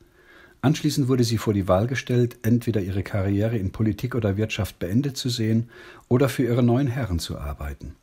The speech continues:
Die Dienste der Zielpersonen wurden nicht sofort in Anspruch genommen, aber es wurde ihnen in Aussicht gestellt,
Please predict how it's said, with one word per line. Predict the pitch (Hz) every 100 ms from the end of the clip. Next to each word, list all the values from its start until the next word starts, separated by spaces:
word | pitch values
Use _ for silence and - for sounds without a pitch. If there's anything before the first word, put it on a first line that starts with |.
| _ _ _ - - - -
Die | 117
Dienste | 143 185 - 127
der | 123
Zielpersonen | - 165 160 139 131 123 123 117 -
wurden | 113 107 107
nicht | 143 -
sofort | 156 - 123
in | 80
Anspruch | 69 76 - 85
genommen, | - 80 85 117 127 - - - -
aber | 107 131
es | 180 170
wurde | 165 151
ihnen | 123 120
in | 98
Aussicht | - 87 110 127 -
gestellt, | - - 143 156